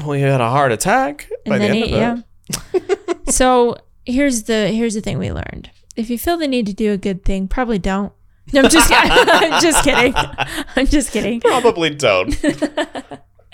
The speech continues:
Speaker 2: Or you'll die of a heart attack.
Speaker 1: Okay, well, I'm gonna read another one.
Speaker 2: Okay.
Speaker 1: This comes from Razvi on Reddit.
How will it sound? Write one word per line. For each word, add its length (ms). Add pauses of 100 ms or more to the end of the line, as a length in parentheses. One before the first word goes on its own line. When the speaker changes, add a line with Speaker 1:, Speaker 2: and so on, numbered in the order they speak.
(280)
Speaker 2:
Or 80
you'll 200
die 300
of 180
a 80
heart 180
attack. 440 (680)
Speaker 1:
Okay, 220 (120)
well, 80
I'm 80
gonna 160
read 440
another 520
one. 500 (140)
Speaker 2:
Okay. 100 (440)
Speaker 1:
This 160
comes 300
from 160
Razvi 800 (100)
on 140
Reddit. 360